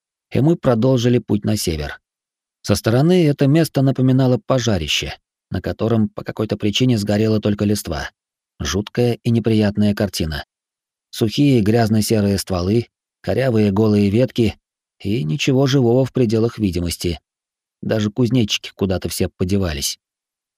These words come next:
«Ты что-нибудь чувствуешь?» поинтересовался я у князя,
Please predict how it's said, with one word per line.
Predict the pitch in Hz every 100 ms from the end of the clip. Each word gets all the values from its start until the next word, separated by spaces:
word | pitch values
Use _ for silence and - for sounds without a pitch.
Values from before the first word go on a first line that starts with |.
| _ -
«Ты | 80 92
что-нибудь | 95 - 107 101 104
чувствуешь?» | - 160 - 117 90 - - _ _ -
поинтересовался | 92 95 98 95 101 98 90 98
я | 95
у | 92
князя, | 101 90 85 87